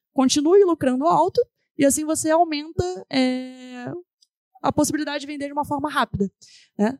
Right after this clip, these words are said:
Não vai ser de um dia pro outro, mas você consegue ali finalizar uma venda em quatro, cinco, seis meses, a depender ali do cenário, até do próprio cenário do leilão, né? Do desembaraço do imóvel. E aí, talvez, no começo, não tivesse essa análise tão criteriosa quanto o preço médio de mercado real,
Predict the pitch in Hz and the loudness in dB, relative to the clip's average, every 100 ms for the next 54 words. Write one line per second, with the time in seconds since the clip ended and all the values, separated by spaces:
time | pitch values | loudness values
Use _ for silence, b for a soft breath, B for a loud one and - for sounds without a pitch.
0 | _ 226 202 196 202 208 240 254 269 233 | _ -8 0 2 4 2 2 0 2 0
1 | 302 330 294 208 185 180 - 202 196 196 | 2 4 4 2 -4 -8 -8 -8 -4 -2
2 | 208 214 220 208 208 196 208 240 240 254 | -2 -4 -12 -10 -6 -4 -4 -4 -4 -4
3 | 339 - 220 233 - - 208 220 - 196 | -8 -4 -2 -2 -4 -6 -6 -8 -8 -8
4 | 202 196 190 208 226 - b b 185 196 | -8 -10 -12 -12 -12 -14 b b -2 0
5 | 214 202 202 202 202 214 254 247 208 233 | -2 -6 -6 -6 -8 -6 -6 -4 -2 0
6 | 254 247 240 247 247 - 262 254 240 277 | -2 -4 -6 -8 -6 -6 -6 -8 -8 -8
7 | 262 220 220 185 180 170 190 196 185 - | -4 -4 -4 -4 -4 -6 -4 -4 -4 -8
8 | - 220 220 175 165 165 B B B B | -2 0 2 0 -2 -12 B B B B
9 | - 226 233 240 269 - 262 233 233 302 | 2 4 4 4 0 2 0 2 2 2
10 | 262 262 269 240 240 294 - 247 233 226 | 0 -4 -4 -2 0 0 -2 -4 -2 -2
11 | 233 240 240 233 233 214 254 277 294 269 | -2 -6 -10 -10 -12 -10 -8 -4 -4 -2
12 | 254 226 226 240 254 240 247 262 247 262 | -2 0 -2 -2 -6 -8 -20 -20 -20 -18
13 | - 247 247 247 _ - 226 240 254 233 | -14 -12 -14 -16 _ 2 2 0 -8 -12
14 | 240 226 240 202 233 233 226 262 233 185 | -12 -14 -10 -8 -8 -6 -4 0 2 0